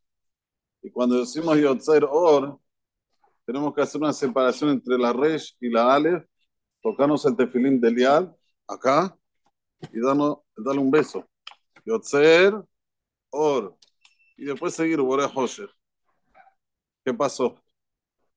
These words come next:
Primero, ¿qué quiere decir? Y después, ¿por qué hay que tocarse el tefilín? Pregunta número uno.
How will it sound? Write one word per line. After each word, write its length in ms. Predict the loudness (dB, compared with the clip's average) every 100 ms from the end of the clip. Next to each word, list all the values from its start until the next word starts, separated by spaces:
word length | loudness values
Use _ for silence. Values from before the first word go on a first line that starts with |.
| -8
Primero, 320 | 0 2 2
¿qué 100 | 0
quiere 220 | -2 0
decir? 420 | 0 -2 -10 -14 _ _ -4
Y 80 |
después, 240 | -2 -2 0
¿por 160 | 0
qué 80 | 0
hay 100 | -2
que 80 | -4
tocarse 500 | -8 -4 -2 -2 -2
el 60 | -4
tefilín? 500 | -2 -2 -2 -4 _ _ _ _ _ _ _ _ _ _
Pregunta 380 | 2 2 4 2
número 380 | 2 4 4 4
uno. 280 | 2 -6